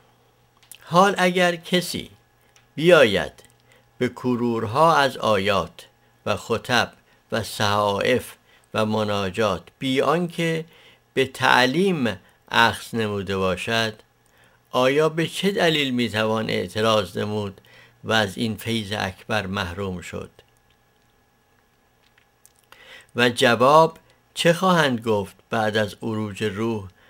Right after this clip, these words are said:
از جسد ظلمانی؟ آیا متمسک می‌شوند که به فلان حدیث تمسک جستیم و چون معنی آن را به ظاهر نیافتیم، لحاظا بر مظاهر هم اعتراض نمودیم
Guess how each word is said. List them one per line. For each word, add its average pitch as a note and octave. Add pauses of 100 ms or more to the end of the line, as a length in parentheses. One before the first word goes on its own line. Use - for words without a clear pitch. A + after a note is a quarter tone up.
(140)
از G2
جسد G2+
ظلمانی؟ F2+ (1080)
آیا C3+
متمسک D3+
می‌شوند D3
که D3 (420)
به A#2
فلان A2+
حدیث B2
تمسک E3
جستیم D3 (500)
و A#2+
چون C3
معنی A#2+
آن A#2
را A2+
به A2
ظاهر A2
نیافتیم، A2
لحاظا G#2
بر G#2
مظاهر G2
هم G2+
اعتراض G2+
نمودیم G2